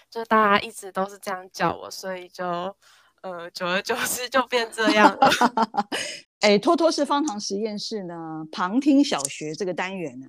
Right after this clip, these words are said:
Speaker 2: 第一个在学的专家。啊，因为我当时候听到托托说在研究所念的是临床心理嘛，哈。
Speaker 1: 嗯。
Speaker 2: 而且主修的是A D H D，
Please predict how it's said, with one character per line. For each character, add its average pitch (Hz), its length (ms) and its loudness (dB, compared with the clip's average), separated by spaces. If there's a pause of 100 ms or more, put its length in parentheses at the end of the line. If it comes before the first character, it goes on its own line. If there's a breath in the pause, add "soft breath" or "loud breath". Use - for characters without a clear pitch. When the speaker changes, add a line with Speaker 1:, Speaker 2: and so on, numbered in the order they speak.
Speaker 2:
第 220 160 2
一 208 40 2
个 - 200 -2
在 190 260 0
学 143 220 -8
的 143 100 -8
专 160 240 -6
家。 151 340 -8 (560 loud breath)
啊， 240 120 2
因 311 160 6
为 302 40 6
我 208 160 0
当 220 160 -4
时 - 60 -6
候 220 60 -4
听 226 160 -6
到 220 80 -8
托 202 160 -6
托 202 180 -6
说 196 160 -6
在 196 140 -6
研 170 120 -6
究 180 140 -4
所 165 180 -8
念 185 200 -6
的 147 80 -4
是 170 340 -6
临 175 220 -4
床 160 280 -4
心 196 280 2
理 170 240 2
嘛， - 80 -14
哈。 - 360 -14 (280)
Speaker 1:
嗯。 180 420 -18 (240)
Speaker 2:
而 226 140 6
且 254 160 4
主 170 200 -4
修 220 200 0
的 208 100 2
是 185 140 -4 (160)
A 254 160 0
D 220 140 -2
H 214 220 -6
D， 170 280 -12